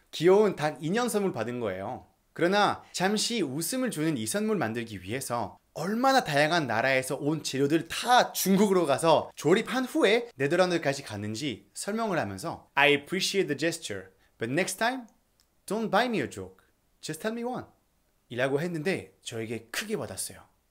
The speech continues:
어떤 뜻이냐면 "성의가 너무나 감사하지만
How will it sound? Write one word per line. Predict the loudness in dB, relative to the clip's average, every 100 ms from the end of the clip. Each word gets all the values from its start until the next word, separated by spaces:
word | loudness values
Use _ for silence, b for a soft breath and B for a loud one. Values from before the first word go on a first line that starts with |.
| _ _ b b b
어떤 | b 2 2
뜻이냐면 | 0 -2 0 0 -2 -4 _ _ _ -12
"성의가 | -4 -2 4 4
너무나 | 4 2 0
감사하지만 | -2 -6 -6 -6 -6 -6 -8